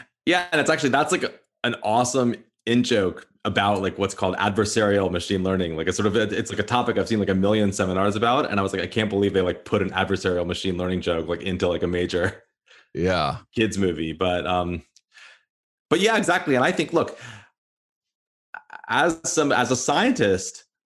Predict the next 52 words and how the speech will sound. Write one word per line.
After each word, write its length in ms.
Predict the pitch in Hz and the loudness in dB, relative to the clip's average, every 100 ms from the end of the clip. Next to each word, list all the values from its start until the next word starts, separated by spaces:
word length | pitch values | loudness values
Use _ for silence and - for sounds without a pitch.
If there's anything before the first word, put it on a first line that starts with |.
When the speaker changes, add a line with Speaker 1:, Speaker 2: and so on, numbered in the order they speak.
| _ _ _ _ _ _ _ _ _ _ _ | _ _ _ _ _ _ _ _ _ _ _
Speaker 1:
maybe 140 | 170 | 0
here's 200 | 170 180 | 2 0
the 40 | 165 | 0
difference 200 | 160 131 | -2 2
between 120 | 117 | 0
a 40 | |
scientist 440 | 101 120 123 120 - | 2 0 0 -2 -2
and 80 | 107 | -2
as 80 | |
an, 80 | 98 | -2
as 320 | - 104 - | -4 -8 -2
an 80 | 107 | 0
engineer, 400 | 101 92 101 87 | 0 0 0 0
right? 220 | 82 107 | 0 0
And 280 | - 110 - - _ _ _ - | -2 -6 -6 -14 _ _ _ -2
for 80 | |
an 80 | 135 | 0
engineer, 400 | 160 151 175 226 | 2 0 2 2
the 80 | 151 | 4
most 260 | 120 135 131 | 4 4 2
interesting 420 | 127 131 - 110 | 0 0 0 0
thing 180 | 123 117 | 2 2
about 260 | 101 101 | 2 2
a 20 | |
machine 400 | 98 92 120 113 | 0 0 0 2
is, 100 | 98 95 | 2 0
like, 120 | 90 | 0
getting 220 | 101 98 | 0 0
it 100 | 92 | 0
to 80 | 92 | 0
work. 320 | 90 80 - _ _ _ | 0 -2 -8 _ _ _
For 100 | 120 | 0
a 40 | |
scientist, 500 | 107 160 208 208 110 | 2 2 4 2 2
the 60 | - | 2
most 180 | 107 104 | 0 0
interesting 340 | 117 113 117 | -4 -4 -2
thing 140 | 113 110 | 0 2
about 160 | 101 | 2
the 60 | 101 | 2
machine 360 | 98 - 107 | 0 2 2
is, 140 | 98 92 | 2 0
like, 200 | 90 - _ _ _ _ | -2 -4 _ _ _ _
when 160 | 110 120 | 2 4
does 140 | 120 | 4
it 80 | 107 | 2
fail 520 | 107 101 87 82 82 - | 2 0 0 -4 -10 -4
and 140 | 104 | 0
what 100 | 107 | 2
does 120 | 101 | 2
it 100 | 98 | 0
do 400 | 101 104 95 87 | 2 2 2 -4